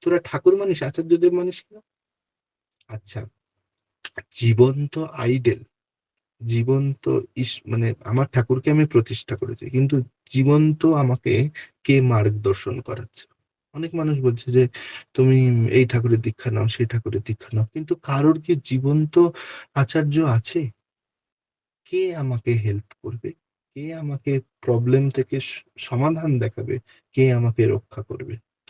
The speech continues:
আজকে আমার আচার্যদেব আছেন বসে, ঘন্টার পর ঘন্টা সে নাটমণ্ডপে ওই মাটিতে বসে থাকেন। তার এল ফাইভ, এল সিক্স, এল সেভেন এ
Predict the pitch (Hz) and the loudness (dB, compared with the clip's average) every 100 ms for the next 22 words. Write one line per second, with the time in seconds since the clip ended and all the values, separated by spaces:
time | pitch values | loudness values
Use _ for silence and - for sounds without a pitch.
0 | _ 98 110 123 127 135 117 104 127 123 | _ -12 -4 -2 0 0 0 -2 -4 -2
1 | 127 127 135 113 107 - 127 113 104 - | 0 0 0 0 0 0 2 4 2 0
2 | - - 110 117 123 120 117 110 107 107 | -4 2 4 4 2 0 0 2 4 4
3 | 110 113 - - - - 113 107 107 110 | 4 2 0 -8 -10 0 4 4 4 4
4 | 107 110 107 113 110 104 101 107 104 101 | 6 6 6 4 4 4 2 2 2 2
5 | 98 107 - 107 107 - _ - _ _ | -2 -4 -6 -8 -8 -10 _ -20 _ _
6 | 117 113 - - - - 107 110 117 113 | -8 -8 -10 -18 -8 0 2 2 2 4
7 | 113 107 107 - 113 - 131 107 120 117 | 4 4 2 -2 -2 0 0 0 -2 0
8 | 117 | 0